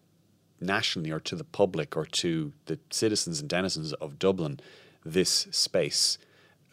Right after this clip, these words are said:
'Cause all of the ar-, all, all, everything we've talked about, um, in this podcast has been about the economic and, and the, uh, industrial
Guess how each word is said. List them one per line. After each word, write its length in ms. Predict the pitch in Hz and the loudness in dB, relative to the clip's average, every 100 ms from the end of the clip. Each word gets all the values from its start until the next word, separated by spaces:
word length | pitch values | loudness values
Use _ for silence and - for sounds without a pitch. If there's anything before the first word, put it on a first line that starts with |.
| - | -4
'Cause 140 | 104 | 6
all 140 | 127 160 | 10 10
of 60 | |
the 100 | 143 | 8
ar-, 120 | 127 - | 6 8
all, 160 | 117 | 10
all, 220 | 127 143 - | 12 12 10
everything 300 | 135 165 151 | 6 6 4
we've 140 | 117 | 2
talked 280 | - 104 - | 4 4 4
about, 220 | - 76 - _ - | 2 2 0 _ -6
um, 300 | 80 78 69 | -2 -2 -4
in 120 | 87 80 | -6 -2
this 140 | 76 | -4
podcast 640 | - 87 82 - 67 - | 0 -2 0 -4 -4 -4
has 180 | - 76 | -4 -4
been 340 | - 82 76 71 - - - | -4 -4 -4 -8 -16 -18 -2
about 280 | 80 78 - | 2 2 0
the 120 | 85 | -4
economic 520 | 76 80 85 92 82 | -2 0 0 0 -2
and, 220 | 80 76 71 | -6 -6 -8
and 420 | 80 76 73 71 - | -8 -6 -6 -10 -8
the, 420 | 73 69 67 - - | -6 -6 -8 -10 -10
uh, 240 | 71 58 - | -8 -8 -10
industrial 720 | 76 98 107 - 80 71 | 2 4 4 2 -2 -2